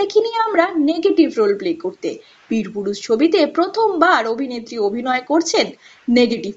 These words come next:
ক্যারেক্টার। তবে এই ছবিতে উপরি পাওনা হলো অভিনেত্রীকে আমরা দেখতে পারবো দুটি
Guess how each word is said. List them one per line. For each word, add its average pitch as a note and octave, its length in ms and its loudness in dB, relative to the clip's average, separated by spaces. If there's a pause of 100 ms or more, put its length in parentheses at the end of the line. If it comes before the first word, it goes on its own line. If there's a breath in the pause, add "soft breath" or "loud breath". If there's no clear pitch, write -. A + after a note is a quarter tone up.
ক্যারেক্টার। F3+ 440 -4 (360 soft breath)
তবে F4+ 220 4 (100)
এই G#4+ 80 2 (100)
ছবিতে G#4 300 2 (100)
উপরি G#4+ 240 2 (100)
পাওনা G#4 300 2 (100)
হলো G#4+ 220 4 (420 loud breath)
অভিনেত্রীকে A4 640 2 (100)
আমরা A4 240 0
দেখতে G#4+ 280 -2
পারবো A4+ 220 2 (220)
দুটি G#4 260 6